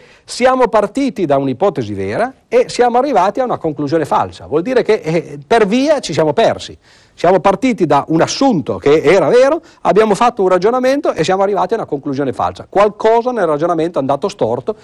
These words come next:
l'implicazione che congiunge l'ipotesi e la conclusione è falsa. Ebbene, gli stoici ebbero una visione, diciamo così, un colpo di genio, un lampo di genio, un uovo di Colombo, di dire, beh,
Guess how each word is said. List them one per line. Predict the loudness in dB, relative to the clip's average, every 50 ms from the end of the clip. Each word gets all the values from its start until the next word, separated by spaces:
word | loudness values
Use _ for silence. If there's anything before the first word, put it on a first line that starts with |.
| -20 _ _
l'implicazione | -4 -2 -2 -2 -4 -4 -4 -4 -4 -2 -2 -2 -4 -2 0 2 2 4 2 2 -2 -4
che | -6 -6 -4
congiunge | -4 -4 -2 -2 0 0 0 0 -2 -4 -6
l'ipotesi | -8 -8 -6 -2 -2 -2 -2 -4 -8 -6
e |
la | -6 -6
conclusione | -4 -6 -6 -6 -10 -12 -12 -12 -14 -14 -16 -16 -18 _
è | -6 -6 -6 -6
falsa. | -6 -8 -8 -8 -10 -16 -20 -20 _ _ _ _ _ _ _ _ _ _ _
Ebbene, | -10 -4 0 2 2 2 0 -6 -14 _ _ _ -10
gli | -10 -6
stoici | -2 0 2 2 0 0 -4 -8 -4
ebbero | 0 0 0 0 0 -2 -2 -2 -4 -2 -2
una | -2 -2 -2 -4
visione, | -4 -4 -2 0 2 4 4 2 0 -2
diciamo | -6 -8 -8 -8 -6 -4
così, | -4 -2 -2 -2
un | -4 -4 -4
colpo | -2 0 0 0 -2 -4
di | -6 -6 -2
genio, | -2 -2 -2 -2 -4
un | -4 -2
lampo | -2 -2 0 -2 -4
di | -6 -4
genio, | 0 0 0 0 0 -4 -6
un | -6 -6 -6 -6
uovo | -4 -2 -2 0 0 0
di | -2
Colombo, | -2 -4 -6 -6 -8 -10 -12 -16 -20 _ _ _ _
di | -8 -6
dire, | -2 0 2 0 0 0
beh, | 2 2 2 2 2